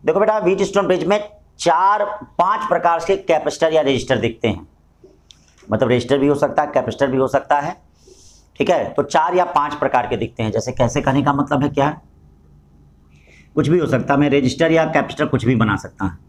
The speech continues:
हम लोग कुछ भी बना सकते हैं। ये देखिए, ये मान लीजिए ये कैपेसिटर हो गया, ये भी कैपेसिटर हो गया, ये भी कैपेसिटर हो गया, ये भी कैपेसिटर हो गया।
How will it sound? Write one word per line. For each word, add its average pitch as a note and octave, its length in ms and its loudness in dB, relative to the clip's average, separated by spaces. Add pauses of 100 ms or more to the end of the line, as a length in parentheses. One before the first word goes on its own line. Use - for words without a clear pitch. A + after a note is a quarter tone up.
(960)
हम B2 140 4
लोग C#3+ 120 0
कुछ A#2 140 0
भी C3+ 120 4
बना A2+ 220 2
सकते - 260 -6
हैं। G2 60 0
ये G2+ 120 2
देखिए, F#2 320 -2 (500)
ये C#3 160 4
मान D#3+ 180 4
लीजिए D3+ 240 2
ये E3 160 0
कैपेसिटर C3 420 0
हो G#2+ 120 2
गया, G#2 240 0 (1400)
ये A#2+ 180 2
भी C3+ 120 4
कैपेसिटर C#3 400 0
हो B2+ 140 4
गया, C3 260 2
ये B2+ 120 4
भी C#3 140 2
कैपेसिटर B2 400 0
हो A2 100 2
गया, B2 240 -2
ये A#2 80 2
भी G2+ 120 -4
कैपेसिटर F#2+ 340 -10
हो E2+ 120 -16
गया। F2 180 -18